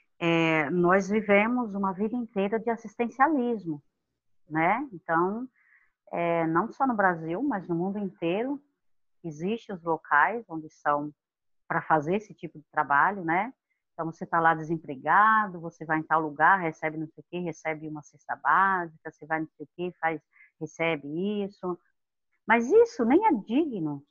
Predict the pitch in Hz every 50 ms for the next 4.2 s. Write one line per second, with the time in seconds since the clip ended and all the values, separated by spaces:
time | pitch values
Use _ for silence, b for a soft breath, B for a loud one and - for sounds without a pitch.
0 | _ _ _ _ _ - 190 - - 202 214 254 294 330 - - 233 247 311 349
1 | 330 - 247 220 - - 180 151 143 139 151 160 170 165 - 220 240 269 285 -
2 | 233 202 - - 175 165 160 156 156 151 _ 151 _ - 180 196 220 240 - -
3 | - - 202 - 202 190 202 240 269 - 233 190 165 175 175 208 233 262 269 -
4 | 196 190 175 170